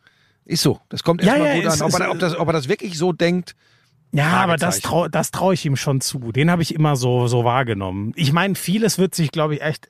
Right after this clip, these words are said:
Speaker 2: mal daran ausrichten, was, äh, Lionel Messi jetzt macht, ne? Weil das ist eigentlich inzwischen der heimliche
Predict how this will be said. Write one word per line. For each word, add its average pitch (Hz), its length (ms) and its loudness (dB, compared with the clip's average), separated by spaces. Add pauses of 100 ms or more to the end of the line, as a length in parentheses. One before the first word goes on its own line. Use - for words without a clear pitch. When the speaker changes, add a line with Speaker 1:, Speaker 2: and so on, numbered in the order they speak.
Speaker 2:
mal 143 240 -2
daran 131 340 -2
ausrichten, 127 560 -6
was, 107 240 -6
äh, 123 180 -4
Lionel 117 440 0
Messi 143 260 0
jetzt 98 300 -6
macht, - 320 -6
ne? 135 320 -2
Weil 113 180 -4
das 127 200 0
ist - 180 -4
eigentlich 139 420 0
inzwischen 139 380 0
der 120 140 0
heimliche 127 640 0